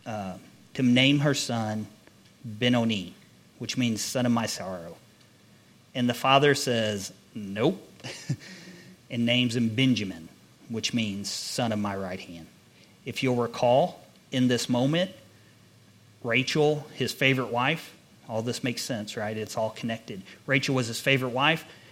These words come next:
She had a son named Joseph, and he thought that he had lost Joseph.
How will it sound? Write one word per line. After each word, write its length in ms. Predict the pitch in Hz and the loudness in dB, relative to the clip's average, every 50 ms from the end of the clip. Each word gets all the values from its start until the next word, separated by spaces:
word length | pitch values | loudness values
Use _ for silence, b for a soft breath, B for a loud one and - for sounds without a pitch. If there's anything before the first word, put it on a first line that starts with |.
| B B | B B
She 180 | - - 143 | -6 -2 2
had 180 | 123 139 135 127 | 4 4 4 4
a 60 | 120 | 2
son 500 | - - - 143 143 147 151 156 151 - - - - - - | -2 0 0 2 2 4 2 0 -2 -4 -8 -20 -16 -6 -2
named 360 | 131 120 120 120 120 117 113 - - - - | 0 0 0 0 -2 -4 -6 -10 -18 -10 0
Joseph, 520 | - 147 143 143 139 - 160 139 - - - b b b b b b b - | 4 4 4 4 4 0 -2 -2 -2 -8 -16 b b b b b b b -12
and 120 | - 123 110 | -10 -8 -4
he 140 | 117 127 120 | -2 -4 -4
thought 760 | 120 - - - 143 135 139 139 143 147 - - - 156 | -4 -6 -2 2 4 6 8 8 6 6 0 -10 -10 -4
that 160 | 135 123 117 - | -4 -4 -2 0
he 120 | 139 127 | 2 2
had 140 | 120 107 104 | 2 0 0
lost 420 | 104 107 107 107 101 - - - | -4 -4 -4 -4 -6 -8 -10 -10
Joseph. 600 | 123 104 101 101 95 - - 127 110 - - - | -10 -10 -8 -8 -10 -10 -10 -12 -14 -16 -20 -20